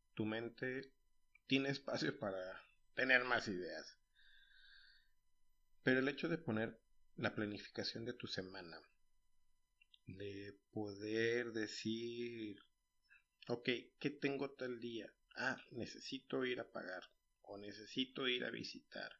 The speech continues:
o simplemente, yo, por ejemplo, el tema de ventas,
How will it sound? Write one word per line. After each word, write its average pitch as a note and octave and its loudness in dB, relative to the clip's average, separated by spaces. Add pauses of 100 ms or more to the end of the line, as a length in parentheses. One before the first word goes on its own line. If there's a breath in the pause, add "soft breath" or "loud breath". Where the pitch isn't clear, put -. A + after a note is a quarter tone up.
(840 loud breath)
o G#2+ -4
simplemente, C#3 0 (840)
yo, G#2 0
por G2+ 0
ejemplo, G2 -2 (300)
el F2 -12
tema F#2 -2
de F#2+ -4
ventas, A2 -4